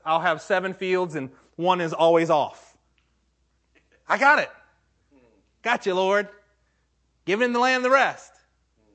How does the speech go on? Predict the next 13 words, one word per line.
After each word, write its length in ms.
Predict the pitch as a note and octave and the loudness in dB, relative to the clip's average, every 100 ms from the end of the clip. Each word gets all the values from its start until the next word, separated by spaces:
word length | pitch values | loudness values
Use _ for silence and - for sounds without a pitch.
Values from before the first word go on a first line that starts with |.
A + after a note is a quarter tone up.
| _ | _
He's 140 | - G3+ | -10 -6
saying, 340 | G#3+ F3+ F3+ | -4 -4 -6
"No, 120 | G#3+ | -6
no, 120 | A3+ A3+ | -4 -4
no, 220 | A3 G#3 | -4 -4
no, 40 | |
no, 120 | G3 F3+ | -4 -4
no. 200 | C3 G2 _ _ _ _ _ _ _ _ _ _ - | -6 -8 _ _ _ _ _ _ _ _ _ _ -4
The 120 | F3+ | -2
whole 220 | F#3+ G#3 | 2 2
land. 220 | F3+ A#2+ - _ _ _ _ _ A#2 G2+ F#2 _ _ _ _ _ _ _ _ _ _ _ _ _ - | 0 -4 -10 _ _ _ _ _ _ _ _ _ _ _ _ _ _ _ _ _ _ _ _ _ -4
Everybody. 460 | A3 F3+ D#3 A#2 - - _ _ _ _ _ _ _ _ _ _ _ G#3+ G#3 - _ - - | -2 0 0 -2 -6 -18 _ _ _ _ _ _ _ _ _ _ _ -20 -20 -20 _ -20 -6
Everywhere. 520 | A3 A#3 F#3 D3 G#2 | 0 2 2 -2 -4